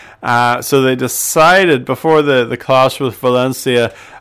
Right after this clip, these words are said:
uh, they would put on a dazzling light show,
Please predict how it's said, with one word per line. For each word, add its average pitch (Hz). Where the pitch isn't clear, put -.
uh, 113
they 127
would 127
put 135
on 131
a 127
dazzling 143
light 127
show, 104